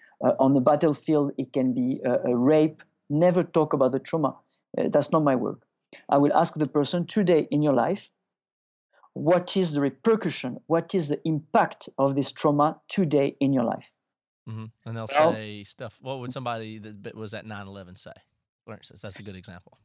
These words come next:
Speaker 1: Okay,
Speaker 2: Somebody
Speaker 1: for
Speaker 2: that was
Speaker 1: example.
Speaker 2: there that day, that, and you don't wanna say, "Oh," you don't take 'em back to that moment. You don't go to their childhood. You don't do that stuff.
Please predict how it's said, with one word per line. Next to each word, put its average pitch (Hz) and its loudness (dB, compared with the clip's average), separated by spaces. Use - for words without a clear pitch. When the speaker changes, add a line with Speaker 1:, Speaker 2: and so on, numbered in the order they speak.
Speaker 1:
Okay, - -2
Speaker 2:
Somebody 147 0
Speaker 1:
for - 6
Speaker 2:
that 143 6
was 139 2
Speaker 1:
example. 139 2
Speaker 2:
there 143 -6
that 127 -8
day, 101 -18
that, 120 -12
and 101 -16
you 143 -8
don't 143 -6
wanna 135 -8
say, 120 -8
"Oh," 143 -10
you 131 -14
don't 139 -8
take 139 -8
'em 117 -16
back 117 -6
to 123 -16
that 110 -10
moment. 104 -12
You 107 -14
don't 104 -16
go 110 -14
to 110 -14
their 107 -14
childhood. 95 -14
You 98 -14
don't 113 -12
do 107 -12
that 104 -12
stuff. - -16